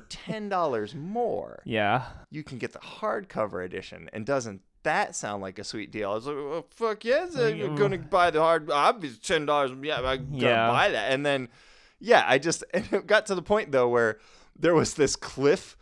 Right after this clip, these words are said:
Speaker 1: where it was, you could get away with buying the hardcover edition, you get the hardcover edition with the t-shirt, and then the next thing was jump up to a hundred dollars or more to get the book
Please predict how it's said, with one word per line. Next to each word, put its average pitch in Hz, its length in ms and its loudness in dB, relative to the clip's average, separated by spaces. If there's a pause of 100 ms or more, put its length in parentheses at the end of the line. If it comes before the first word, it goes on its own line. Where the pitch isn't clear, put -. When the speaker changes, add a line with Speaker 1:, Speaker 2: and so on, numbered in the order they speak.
(300)
Speaker 1:
where 143 240 6
it - 220 2
was, 135 320 4 (280)
you 131 120 -6
could 135 220 -2
get 147 140 4
away 143 200 6
with 139 160 2
buying 135 220 4
the 107 80 0
hardcover 123 480 2
edition, 104 480 -2 (260)
you 123 80 -10
get 139 140 2
the 123 100 4
hardcover 139 380 2
edition 123 260 -2
with 110 100 -2
the - 80 -2
t-shirt, 127 460 -4
and 131 140 0
then 135 140 0
the 127 60 -4
next 139 240 0
thing 131 120 -4
was 110 160 -2
jump 147 240 4
up 151 140 0
to 131 120 0
a 117 40 4
hundred 131 320 0
dollars 120 500 6
or 110 100 0
more 117 360 4
to 110 100 0
get 113 320 2
the 113 140 -4
book 120 420 2